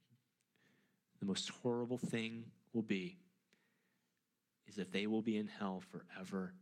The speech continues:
and ever in unrelenting torment. Let me be clear again.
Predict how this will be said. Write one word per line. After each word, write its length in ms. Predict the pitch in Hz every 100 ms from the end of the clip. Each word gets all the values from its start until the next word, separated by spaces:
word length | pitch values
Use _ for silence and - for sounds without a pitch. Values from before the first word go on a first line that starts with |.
| -
and 120 | 95 90 -
ever 340 | 87 87 80 -
in 120 | 92
unrelenting 680 | 90 85 85 92 90 92 87 - - _
torment. 540 | - - 101 101 - - _ _ _ _ _ _ _ _ _ _ _ _ _ _ _ _ -
Let 140 | 92
me 100 | 101
be 120 | 107
clear 300 | 120 - 131
again. 300 | 131 120 92